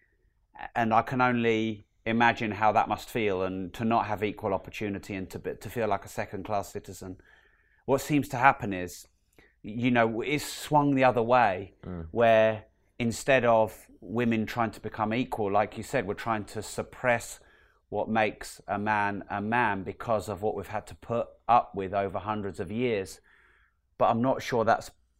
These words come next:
Speaker 1: productive.
Speaker 2: Yeah, I don't know why. Because a female by nature is feminine, a man by nature is masculine, and of course the, the same way that there's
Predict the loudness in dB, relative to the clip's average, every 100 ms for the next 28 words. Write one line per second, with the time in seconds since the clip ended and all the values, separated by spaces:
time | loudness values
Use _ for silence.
0 | _ -4 4 4 2 -4 -6 -8 -20 _
1 | _ _ _ _ -4 6 12 12 12 6
2 | 4 8 8 10 10 12 12 12 10 6
3 | 0 -18 _ _ _ _ _ 0 2 2
4 | 4 4 8 10 10 10 8 6 2 2
5 | -2 -4 -4 -4 -2 -4 -6 -6 -6 0
6 | 2 4 4 2 2 -2 -2 -4 -2 -6
7 | -8 -10 -10 -8 -10 -8 -4 -4 2 4
8 | 4 2 -2 0 -2 _ _ _ -20 _
9 | _ -4 0 4 6 8 8 8 6 4
10 | 2 0 -10